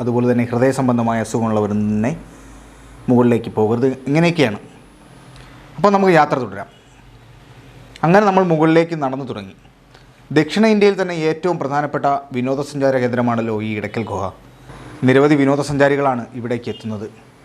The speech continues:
ഇവിടെ ഒരു ട്വൽവ് ഡി തിയേറ്റർ കാണാം. നമ്മൾ ജഡായു ഹെൽത്ത് സെൻ്ററിൽ പോയപ്പോൾ കണ്ട അതേ ട്വൽവ് ഡി തിയേറ്റർ തന്നെയാണിത്.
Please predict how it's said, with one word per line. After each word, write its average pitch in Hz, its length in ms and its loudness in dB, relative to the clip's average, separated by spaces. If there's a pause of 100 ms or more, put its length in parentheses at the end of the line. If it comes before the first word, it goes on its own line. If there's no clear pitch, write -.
(1400)
ഇവിടെ 185 180 6
ഒരു 202 520 2
ട്വൽവ് 175 220 4
ഡി 220 80 2
തിയേറ്റർ 160 300 0
കാണാം. 110 300 -6 (320)
നമ്മൾ 165 220 4
ജഡായു 165 380 4
ഹെൽത്ത് 180 280 0
സെൻ്ററിൽ 160 300 0
പോയപ്പോൾ 151 560 2
കണ്ട 139 160 0
അതേ 135 360 0
ട്വൽവ് 131 260 -4
ഡി 131 40 -2
തിയേറ്റർ 127 320 -4
തന്നെയാണിത്. 98 440 -6